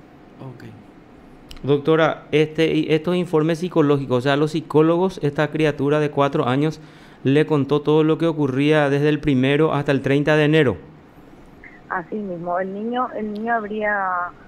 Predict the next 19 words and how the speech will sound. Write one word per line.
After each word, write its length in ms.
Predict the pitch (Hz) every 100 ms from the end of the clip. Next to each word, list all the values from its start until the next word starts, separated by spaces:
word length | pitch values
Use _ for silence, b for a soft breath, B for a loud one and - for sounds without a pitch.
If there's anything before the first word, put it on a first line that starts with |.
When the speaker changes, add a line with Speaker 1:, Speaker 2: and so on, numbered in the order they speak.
| - - -
Speaker 3:
ido 200 | 202 202
a 20 | 208
vivir 280 | 208 196 202
con 180 | 214
el 100 | 208
padre 600 | 202 208 214 196 180 185 196
y 320 | 185 180 180
también 320 | 170 170 170
con 160 | 180 180
la 80 | 175
madrastra, 460 | 180 170 170 185
en 80 | 180
este 180 | 165 185
caso, 320 | 175 170 180
por 160 | 180 180
ser 160 | 170
compañera 720 | 175 175 180 165 160 170 180
de 140 | 156
él, 100 | 160